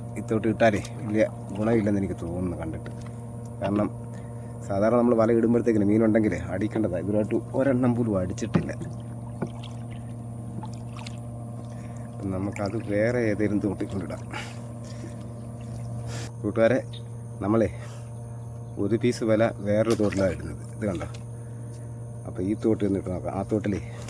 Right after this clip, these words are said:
വലിയ അനക്കമൊന്നും ഇല്ലായിരുന്നു. സാധാരണ നമ്മൾ വല ഇടുമ്പോഴേ എന്തെങ്കിലും അടിക്കേണ്ടതാണ്. ഒന്നും അടിച്ചുമില്ല. നമുക്കൊരു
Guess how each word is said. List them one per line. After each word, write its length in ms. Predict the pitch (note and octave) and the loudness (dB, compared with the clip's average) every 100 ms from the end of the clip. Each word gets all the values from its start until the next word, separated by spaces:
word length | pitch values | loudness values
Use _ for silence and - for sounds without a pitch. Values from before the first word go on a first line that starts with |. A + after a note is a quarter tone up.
| - | -4
വലിയ 200 | G2 G#2+ G2 | 0 2 2
അനക്കമൊന്നും 420 | G2+ A2 A2 G2+ | 0 4 6 6
ഇല്ലായിരുന്നു. 340 | E2+ F#2+ E2+ - E2 | 2 -2 -2 -4 -4
സാധാരണ 300 | F2 G2+ A2 | -2 0 2
നമ്മൾ 160 | A2 A2+ - - - - - - - - G#2 | 4 2 0 -8 -12 -12 -12 -12 -12 2 4
വല 120 | G#2 B2+ | 6 6
ഇടുമ്പോഴേ 340 | A#2+ A#2+ G2 D#2+ - | 6 6 4 0 -4
എന്തെങ്കിലും 340 | G2+ G#2 A2 G2+ | -2 0 2 2
അടിക്കേണ്ടതാണ്. 640 | G2 G#2+ C3 B2 A2 F2 G#2+ - - - - - - - - - | 2 0 2 2 2 0 -4 -6 -10 -12 -12 -12 -12 -12 -12 -6
ഒന്നും 160 | A2+ A#2+ | -2 2
അടിച്ചുമില്ല. 440 | A2 A#2 B2+ G#2 A#2 - - - - - - - - - - - - - - | 2 4 4 4 2 -2 -8 -12 -12 -12 -12 -12 -12 -10 -10 -10 -12 -10 -2
നമുക്കൊരു 320 | A#2+ A2 A2 | 0 2 -2